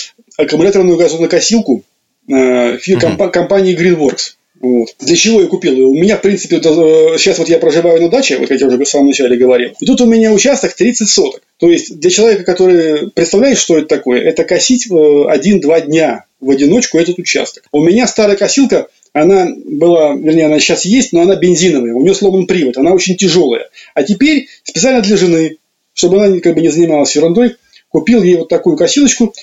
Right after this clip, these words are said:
Speaker 1: лёгкую, электрическую, и теперь она мне составляет компанию, мы в два раза быстрее справляемся с, э, травой на участке. И, э,
Speaker 2: Мгм.
Speaker 1: да, ну, мне она, в принципе, она, она очень понравилась, она не-, неплохо держит заряд аккумуляторный, очень тихо работает,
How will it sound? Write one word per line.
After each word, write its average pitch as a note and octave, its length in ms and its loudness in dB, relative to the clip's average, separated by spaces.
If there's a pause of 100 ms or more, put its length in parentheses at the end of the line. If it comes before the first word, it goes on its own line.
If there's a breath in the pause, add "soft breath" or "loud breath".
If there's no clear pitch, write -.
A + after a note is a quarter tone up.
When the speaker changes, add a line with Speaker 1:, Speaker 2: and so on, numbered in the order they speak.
Speaker 1:
лёгкую, G#3+ 420 0
электрическую, F#3+ 640 -2 (160 loud breath)
и D3+ 80 -6
теперь A3+ 320 0
она G#3 140 0
мне F#3+ 280 2
составляет E3+ 400 0
компанию, F#3 480 0
мы E3+ 120 2
в D3 40 -2
два D3 140 0
раза D#3+ 200 0
быстрее F3+ 400 0
справляемся D3+ 560 -2
с, - 120 -4
э, B2+ 520 -2
травой D3 320 0
на C#3+ 100 2
участке. A#2 520 -4
И, A3 300 2
э, F#3 40 -4
Speaker 2:
Мгм. D#3 520 2 (320 loud breath)
Speaker 1:
да, F3+ 160 0
ну, F#3+ 400 0
мне F#3+ 420 2
она, A3 140 2
в - 80 -12
принципе, G#3+ 380 0
она, G3 160 2
она G3+ 120 0
очень F#3+ 280 -2
понравилась, G3 500 0
она E3+ 100 0
не-, F3 140 2
неплохо F3+ 340 0
держит D#3+ 300 -2
заряд A3 240 0
аккумуляторный, C3 640 -4
очень G3 300 2
тихо F#3+ 300 -2
работает, F#3+ 640 -2